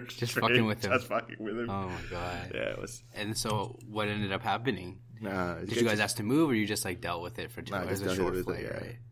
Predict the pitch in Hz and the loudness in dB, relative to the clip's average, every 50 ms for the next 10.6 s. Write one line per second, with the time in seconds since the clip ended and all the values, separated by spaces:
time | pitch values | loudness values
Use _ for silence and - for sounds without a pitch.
0 | - - - - - - - - - - - - - - - 104 113 123 120 113 | -20 -20 -20 -20 -20 -20 -20 -20 -18 -16 -16 -14 -10 -6 -2 0 0 0 0 2
1 | 113 107 - - 101 95 - - 95 92 - 90 82 85 85 85 85 - 85 87 | 0 0 -2 -2 -4 -4 -2 -4 -6 -6 -6 -6 -6 -6 -6 -6 -8 -8 -10 -10
2 | 87 85 85 85 90 - - 104 101 98 - 90 92 95 92 95 92 87 85 82 | -10 -10 -10 -10 -8 -6 -6 -8 -6 -4 -4 -2 -2 -2 -2 -4 -6 -6 -8 -8
3 | - - - - 90 87 - - 117 120 123 135 117 - - - - - - - | -10 -12 -8 -8 -8 -6 -6 -4 -4 -4 -4 -6 -8 -10 -16 -20 -20 -20 -20 -20
4 | - - - - - - - - - - - - - - - - - - - - | -20 -20 -20 -20 -20 -20 -20 -8 0 2 4 4 4 2 -2 -4 -4 -6 -10 -10
5 | - - - 117 131 139 139 139 151 147 113 101 95 90 82 85 82 85 85 - | -12 -6 -2 0 2 4 4 4 4 4 4 2 0 -2 -4 -6 -6 -8 -8 -12
6 | - - - - - 131 123 117 120 113 113 156 156 107 107 147 160 143 160 185 | -14 -12 -6 -2 0 2 4 4 4 4 6 6 8 8 10 10 10 10 10 8
7 | 185 - 110 95 95 92 90 - - 147 135 - - 190 175 - - 127 113 98 | 8 6 4 4 4 2 2 4 4 4 4 6 4 4 4 4 4 4 2 2
8 | - - - 98 87 82 85 - - 95 104 107 92 - - - - - - - | 0 -6 -8 -8 -8 -8 -8 -6 -4 -2 -2 -2 -2 -4 -10 -18 -20 -20 -20 -20
9 | - - - - - - - 113 120 127 127 117 - - 104 113 113 113 123 123 | -20 -20 -20 -20 -6 2 4 6 6 6 4 2 0 2 2 2 2 2 0 0
10 | 123 113 110 110 107 104 101 98 92 92 90 92 | 0 0 0 0 0 0 0 -2 -4 -6 -8 -10